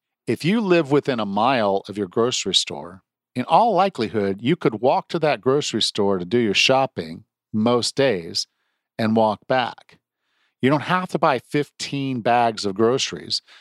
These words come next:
You can go to the store, buy a couple bags so you get some fresh vegetables, some fresh meat, everything fresh, go home,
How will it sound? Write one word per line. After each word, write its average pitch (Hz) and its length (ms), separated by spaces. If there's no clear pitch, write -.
You 127 100
can 143 180
go 127 220
to 165 80
the 170 80
store, 113 540
buy 117 460
a 135 80
couple 131 280
bags 98 460
so - 80
you 110 100
get 113 140
some 101 160
fresh 135 260
vegetables, 101 600
some 113 160
fresh - 400
meat, 101 320
everything 147 420
fresh, - 540
go 147 160
home, 147 400